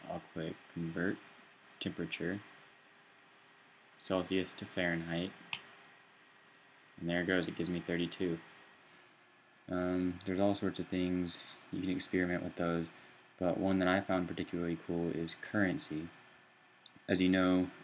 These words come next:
um, exchange rates change all the time, and so there's an option to update it with, it looks like,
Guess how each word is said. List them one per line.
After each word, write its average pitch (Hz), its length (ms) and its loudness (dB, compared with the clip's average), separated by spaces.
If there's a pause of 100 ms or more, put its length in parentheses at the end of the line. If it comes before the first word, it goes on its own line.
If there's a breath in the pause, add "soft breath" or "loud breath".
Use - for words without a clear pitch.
(100)
um, 85 420 -2 (1400 loud breath)
exchange 101 420 4
rates 95 360 0
change 92 360 2
all 95 220 4
the 95 80 4
time, 90 520 2 (200)
and 92 160 -2
so 95 140 2
there's 90 140 4
an 95 60 2
option 95 280 2
to 95 80 2
update 95 340 2
it 90 160 2
with, 90 240 0
it 92 40 -4
looks 92 200 -4
like, 87 180 0